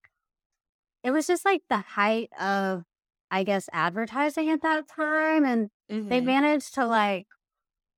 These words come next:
Speaker 1: throw in historical landmarks throughout the show. So it's
Speaker 2: Mm-hmm.
Speaker 1: like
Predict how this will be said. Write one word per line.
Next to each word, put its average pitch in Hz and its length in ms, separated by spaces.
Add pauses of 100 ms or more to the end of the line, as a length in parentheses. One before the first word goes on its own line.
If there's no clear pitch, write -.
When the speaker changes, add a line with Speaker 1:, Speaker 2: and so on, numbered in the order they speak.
(380)
Speaker 1:
throw 226 340
in 214 580
historical 196 840
landmarks 190 880
throughout 185 880
the 165 120
show. 233 840 (280)
So 220 180
it's 214 140
Speaker 2:
Mm-hmm. 156 40
Speaker 1:
like 214 380